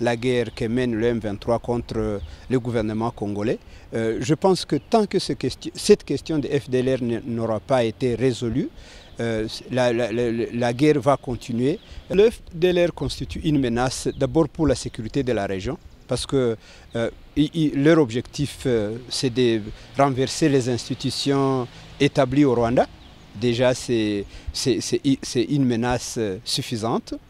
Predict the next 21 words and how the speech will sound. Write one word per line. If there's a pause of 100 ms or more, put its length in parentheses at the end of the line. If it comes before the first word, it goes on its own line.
(420)
Et
puis, (340)
euh, (220)
ils,
ils
continuent
avec
leur (120)
idéologie
génocidaire
à
l'est
du
Congo, (280)
parce
que (220)
c'est
eux (280)
qui
veulent,
euh,